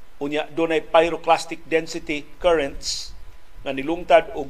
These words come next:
dos ngadto sa sais minutos. Kani mao ni ang pagdahili sa mga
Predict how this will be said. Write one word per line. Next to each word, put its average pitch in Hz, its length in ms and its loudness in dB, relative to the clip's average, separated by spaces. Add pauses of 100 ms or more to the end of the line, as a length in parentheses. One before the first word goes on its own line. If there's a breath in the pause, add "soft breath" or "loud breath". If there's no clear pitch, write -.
dos 165 320 -4
ngadto 147 240 -4
sa 131 480 -2
sais 156 400 2
minutos. 139 720 -8 (240)
Kani 135 200 -4
mao 151 120 -4
ni 160 120 -6
ang 143 80 -8
pagdahili 139 480 -4
sa 135 160 -2
mga 131 240 -6